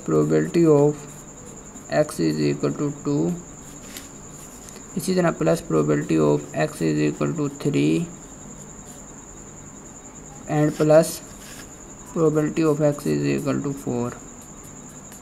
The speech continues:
इन सबको ऐड करेंगे तो वन के equal आना चाहिए। अब, अ,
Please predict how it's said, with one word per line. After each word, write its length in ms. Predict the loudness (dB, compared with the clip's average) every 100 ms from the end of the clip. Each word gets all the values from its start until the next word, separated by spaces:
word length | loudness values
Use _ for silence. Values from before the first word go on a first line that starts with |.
| -18 -18 -18 -18 -18 -18 -18 -16 -16 -16 -16 -14 -14 -10 -4
इन 60 | 4
सबको 340 | 4 10 12
ऐड 180 | 12 10
करेंगे 260 | 8 8
तो 140 | 6 6
वन 240 | 6 6
के 100 | 4
equal 300 | 4 4 2
आना 220 | 4 4
चाहिए। 220 | 4 6 6
अब, 120 | 6
अ, 320 | 4 6 4